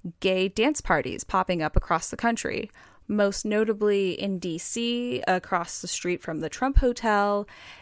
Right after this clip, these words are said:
and down the street from Mike Pence's house that he's been renting in D C. There's been a lot of backlash, and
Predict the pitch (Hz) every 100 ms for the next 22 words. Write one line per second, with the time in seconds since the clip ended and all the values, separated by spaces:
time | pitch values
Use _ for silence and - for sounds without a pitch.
0 | - - 202 190 180 175 180 180 180 -
1 | _ - 202 196 190 185 - - 190 214
2 | 208 - 208 190 185 - - 233 240 -
3 | 226 - 190 208 - - 196 196 196 190
4 | 180 214 240 226 220 214 214 - 202 196
5 | 208 214 - - _ _ _ 302 330 381
6 | 381 320 294 285 - 170 - - - -
7 | _ _ _ - _ - 220 226 233 226